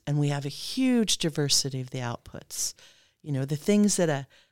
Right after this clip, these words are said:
a kindergartner today is going to need to know how to do in their lifetime, very different than what Mike and I needed to learn and know. And, you know, and I always, I was, I was an old school teacher.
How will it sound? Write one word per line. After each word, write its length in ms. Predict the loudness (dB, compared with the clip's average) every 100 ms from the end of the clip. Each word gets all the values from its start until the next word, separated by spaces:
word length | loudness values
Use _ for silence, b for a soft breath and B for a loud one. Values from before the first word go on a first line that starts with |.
| -18
a 60 |
kindergartner 600 | -6 2 4 6 4 2 2
today 540 | 0 2 4 4 4
is 140 | 0
going 300 | 0 2 2
to 60 | 2
need 240 | 2 0 -2
to 60 |
know 280 | 0 2 0
how 180 | -2 -6
to 140 | -6
do 480 | -4 -2 0 0 -4 -6
in 100 | -4
their 160 | -4
lifetime, 640 | -4 -4 -4 -4 -6 -6 -6 B B B B _ -20
very 440 | -8 -4 0 0 -2
different 580 | -4 -8 -12 -16 -18 -20 _ _ _ _
than 140 | 0 2
what 340 | 2 -2 -8 _ _ _
Mike 340 | -8 0 0 0
and 120 | -6 -8
I 240 | -18 -20 _ _
needed 400 | -8 -6 -6 -8
to 100 | -10
learn 380 | -10 -10 -10 -12
and 160 | -10 -10
know. 380 | -10 -12 -14 -18 _ _ _ _ 4
And, 320 | 6 6 4 -2 B B
you 80 | 0
know, 120 | 2
and 120 | 4 4
I 140 | 4
always, 300 | 4 2 -2
I 120 | -2 -2
was, 300 | -2 -2 -4
I 140 | 0 2
was 140 | 2
an 80 | 2
old 380 | 4 6 6 4
school 340 | 2 2 0 0
teacher. 520 | 2 2 0 -4